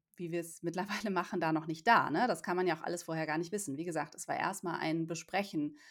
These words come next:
Wie stellen wir uns das ungefähr vor mit den Stundenanzahl, mit der Betreuungszeit, mit der Elternzeit?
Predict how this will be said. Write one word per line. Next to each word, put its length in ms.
Wie 80
stellen 200
wir 60
uns 100
das 100
ungefähr 480
vor 300
mit 220
den 380
Stundenanzahl, 800
mit 140
der 80
Betreuungszeit, 1000
mit 120
der 160
Elternzeit? 920